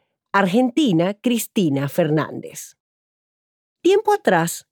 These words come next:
el venezolano Hugo Chávez había sugerido reemplazar la estatua del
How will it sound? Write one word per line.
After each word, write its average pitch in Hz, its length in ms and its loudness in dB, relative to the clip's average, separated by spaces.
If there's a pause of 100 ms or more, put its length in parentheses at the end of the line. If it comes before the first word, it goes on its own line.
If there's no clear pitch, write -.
el 185 260 2
venezolano 180 1000 0
Hugo 214 340 0
Chávez 160 640 -4 (160)
había 294 480 0
sugerido 285 1000 0
reemplazar 233 1200 0
la 165 260 2
estatua 165 800 0
del 160 360 0